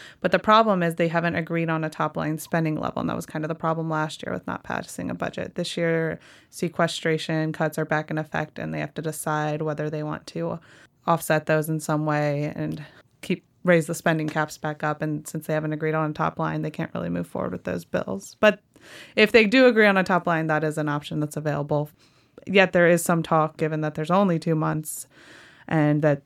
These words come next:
they'll probably end up in the scenario anyway of just doing an omnibus with that includes all twelve appropriations bills up front, um, that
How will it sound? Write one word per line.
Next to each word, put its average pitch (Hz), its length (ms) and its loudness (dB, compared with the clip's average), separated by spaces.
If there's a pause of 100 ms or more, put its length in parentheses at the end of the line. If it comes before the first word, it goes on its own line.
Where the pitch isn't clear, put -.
(100)
they'll 147 140 2
probably 156 340 4
end 151 140 2
up 147 160 0 (240)
in 165 100 0
the 160 80 0
scenario 156 480 2
anyway 151 360 2
of 147 100 -2
just 156 260 -6 (180)
doing 156 220 2
an 156 80 0
omnibus 151 720 2
with 160 300 -6
that - 200 -4
includes 165 380 2
all 165 160 6
twelve 156 240 0
appropriations 151 760 -4
bills 156 360 -4
up 165 180 -2
front, 151 380 -2 (100)
um, 156 240 -6
that 156 160 -8